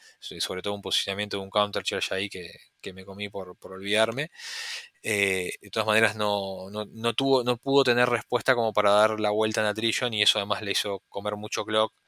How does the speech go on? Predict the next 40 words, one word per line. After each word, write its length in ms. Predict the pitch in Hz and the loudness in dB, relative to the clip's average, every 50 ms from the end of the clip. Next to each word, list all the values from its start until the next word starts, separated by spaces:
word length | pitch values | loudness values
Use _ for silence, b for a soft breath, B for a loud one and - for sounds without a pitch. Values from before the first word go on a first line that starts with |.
| B B B B B B | B B B B B B
Y 60 | 120 | 4
obviamente 360 | 120 110 107 107 110 107 110 | 6 6 6 4 2 0 -2
cuando 180 | - 104 101 104 | -4 -4 -4 -2
jugás 220 | - 120 120 - | 0 0 0 0
Infernal, 400 | 123 110 - 117 113 120 117 104 | 0 0 0 2 4 4 4 2
si 140 | - 107 98 | 2 0 -2
tenés 180 | 98 104 104 - | 0 -2 -2 -2
que 100 | 113 104 | -2 -2
planear 280 | 104 101 107 107 104 - | 0 2 2 2 2 2
todas 220 | - 110 104 - | 2 0 0 0
tus 140 | - 101 - | -2 -4 -4
activaciones 580 | 104 98 - 98 98 92 - - 110 107 101 | -4 -4 -4 -8 -8 -6 -4 -4 -2 -4 -2
perfectamente 760 | - 101 98 - - 110 104 - 104 104 104 110 110 110 107 | -2 -2 -4 -2 -2 -4 -4 -4 -4 -4 -2 -2 -2 -2 -2
para 180 | 98 101 98 98 | -2 -2 -2 -2
que 80 | 98 - | -4 -8
funcione 440 | - - 95 - - 107 104 104 101 | -8 -6 -4 -4 -2 -2 -4 -4 -2
todo 260 | - 110 110 107 101 | 0 2 2 2 0
como 180 | 101 98 98 | -2 -4 -6
tiene 180 | 95 107 107 104 | -4 -4 -4 -4
que 80 | 101 92 | -4 -6
funcionar, 540 | - 101 95 - - 101 104 107 117 117 B B B B B B B B B _ _ _ - | -10 -10 -8 -6 -2 2 4 4 4 4 B B B B B B B B B _ _ _ -6
es 120 | 117 110 - | -6 -6 -4
complejo 600 | - 107 101 - 113 113 110 - - 120 120 104 | -4 -4 -2 4 6 6 6 6 4 -2 -4 -6
no 240 | 98 101 104 107 | -8 -6 -4 -4
comer 260 | - 104 101 104 104 - | -2 -2 -2 -2 -2 0
clock. 320 | - 120 131 - - - B B B B B B B B B - | 4 4 4 4 2 -4 B B B B B B B B B -6
Este, 540 | - 98 92 90 - - - 95 95 90 | -4 -2 -2 -4 -4 -4 -2 -2 0 0
así 200 | 90 - - 107 | 0 -2 -2 -2
que 80 | 95 98 | -2 -4
bueno, 320 | 95 92 87 87 90 90 90 | -4 -4 -6 -8 -8 -10 -8
ahí, 220 | 92 98 110 110 | -6 -2 0 4
ahí 260 | 101 104 110 113 117 120 | 4 4 4 4 2 0
tuve 400 | - 117 110 104 98 92 92 95 | 0 0 2 2 0 0 -2 -6
la 180 | 98 98 101 | -6 -6 -6
primera 240 | 101 104 110 110 110 | -4 -2 2 4 4
ronda 380 | 107 107 113 113 110 107 104 101 | 6 4 4 2 2 2 2 2
victoria 420 | 98 95 - - 104 101 101 101 | 0 -2 -4 -4 -2 0 0 0
por 160 | - 104 104 | -2 -4 -2
clock. 240 | - 135 143 165 - _ B B B B B B B B B B B B | 2 2 2 2 2 _ B B B B B B B B B B B B
Después 380 | - - - - 123 127 120 | -10 -6 2 4 4 4 4